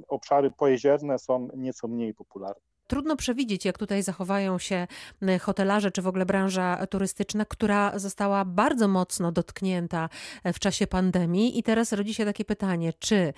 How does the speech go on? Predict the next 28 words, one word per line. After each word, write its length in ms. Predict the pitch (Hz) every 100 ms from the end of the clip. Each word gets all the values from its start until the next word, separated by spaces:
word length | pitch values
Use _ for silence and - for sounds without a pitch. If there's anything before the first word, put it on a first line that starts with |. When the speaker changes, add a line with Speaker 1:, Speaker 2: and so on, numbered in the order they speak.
| - - -
Speaker 2:
e, 200 | 185 180
będą 400 | 170 202 208 202
chcieli 320 | 190 - 202
trochę 300 | 196 220 -
te 120 | 208 202
straty 360 | - 208 208
odrobić, 840 | - 190 208 196 175 196 285 - 247
w 60 | 196
związku 460 | 185 208 202 -
z 100 | 202
tym 220 | - 196 190
te 140 | 196
ceny 400 | - 208 202 196 - _
wyśrubują? 1040 | 170 175 208 - 214 208 185 175 165 220
Jak 200 | 254 202
pan 160 | - 160
sądzi? 500 | - 156 151 160 226 - _ _
Speaker 1:
Tak, 280 | - 196 117
ceny 240 | - 240 220
na 160 | 214
pewno 340 | 214 214 214 202
nie 160 | 185
będą 320 | 170 180 170
niższe 440 | 165 165 160 - 151
niż 360 | 143 - - 135 127
w 60 |
roku 280 | 139 147 -
ubiegłym, 720 | 127 135 151 104 107 151 220